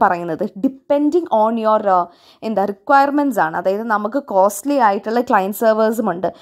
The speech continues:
ഹാർഡ്വെയർസ് കൂടുന്നതിനനുസരിച്ച് ക്ലയന്റ് സെർവറിൻ്റെ കോസ്റ്റും കൂടാം. അപ്പോൾ അതുകൊണ്ട് തന്നെ ഇതൊക്കെ ഒരു അഡ്വാൻറ്റേജ് and disadvantage ആയിട്ട് പറയാൻ പറ്റുന്ന കാര്യങ്ങളാണ്. നമ്മളുടെ റിക്വയർമെന്റ് എങ്ങനെയാണ് അതിനനുസരിച്ചായിരിക്കും basically ഹാർഡ്വെയർ കോസ്റ്റ് ഒക്കെ നിൽക്കുന്നത്.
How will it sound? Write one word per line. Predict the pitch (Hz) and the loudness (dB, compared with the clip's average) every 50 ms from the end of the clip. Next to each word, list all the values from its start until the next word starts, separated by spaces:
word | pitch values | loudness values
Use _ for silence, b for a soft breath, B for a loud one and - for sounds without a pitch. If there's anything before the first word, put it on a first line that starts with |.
| B B B B - | B B B B 2
ഹാർഡ്വെയർസ് | 202 196 202 214 214 214 240 269 269 269 262 294 247 | 4 4 4 4 2 2 2 2 2 2 0 -2 -2
കൂടുന്നതിനനുസരിച്ച് | 254 233 233 226 214 247 254 240 214 214 208 - 214 214 - 262 254 | -2 -2 -2 -2 -4 -6 -4 -4 -6 -6 -8 -12 -12 -10 -8 -4 -2
ക്ലയന്റ് | 240 208 190 190 208 - | 0 0 0 -2 0 0
സെർവറിൻ്റെ | 226 214 233 233 240 277 277 254 247 - - 208 226 | 0 0 0 0 0 0 2 2 0 0 0 2 4
കോസ്റ്റും | 214 202 208 - - 370 415 392 | 4 4 4 2 -2 -4 0 2
കൂടാം. | 359 320 302 233 - - - | 4 4 4 4 4 0 0
അപ്പോൾ | - - 233 220 | 0 0 0 2
അതുകൊണ്ട് | 254 269 285 302 | 2 0 0 0
തന്നെ | 302 277 254 | 0 0 0
ഇതൊക്കെ | 240 269 269 320 294 | -2 -2 0 0 2
ഒരു | 294 277 - 202 | 2 4 2 2
അഡ്വാൻറ്റേജ് | 214 202 226 247 254 269 269 294 311 285 - - 220 | 2 2 2 2 4 2 2 0 0 0 0 0 2
and | 220 240 349 415 330 | 2 2 2 2 0
disadvantage | 285 - 262 240 220 240 247 247 240 269 269 254 208 | 0 0 -2 -2 -2 -2 -2 -2 -2 0 0 0 -2
ആയിട്ട് | 214 214 226 214 | -2 0 0 2
പറയാൻ | 196 190 196 226 208 | 2 2 0 -2 -4
പറ്റുന്ന | 185 202 202 196 190 | -4 -4 -2 2 2
കാര്യങ്ങളാണ്. | 175 170 165 185 175 170 165 147 151 208 302 B B B B B B - 320 339 | 4 4 2 0 -2 -2 -2 -2 -2 -2 -4 B B B B B B -2 0 0
നമ്മളുടെ | 330 339 359 381 392 392 381 494 523 B B B - 349 | 0 2 2 2 2 2 2 0 -2 B B B -6 -6
റിക്വയർമെന്റ് | 349 - - 415 415 415 427 403 440 427 349 285 | -6 0 2 4 4 4 4 2 -2 0 0 0
എങ്ങനെയാണ് | 226 208 185 160 156 131 - - 285 | 0 0 -2 -4 -6 -4 -4 -2 -2
അതിനനുസരിച്ചായിരിക്കും | 294 392 294 254 240 254 - 277 247 254 240 220 185 175 180 196 233 208 175 | 0 0 0 0 -2 -2 -2 -2 0 2 4 4 4 4 2 -2 -4 -2 -2
basically | 175 175 - - 220 214 247 196 | -4 -4 -6 -6 -6 0 2 4
ഹാർഡ്വെയർ | 170 170 175 185 190 202 196 - | 4 4 4 2 0 0 0 0
കോസ്റ്റ് | 214 208 208 - 196 | -2 -2 -2 -6 -6
ഒക്കെ | - 208 196 | -6 -6 -6
നിൽക്കുന്നത്. | 170 - - 156 151 131 - | -8 -10 -10 -10 -10 -10 -10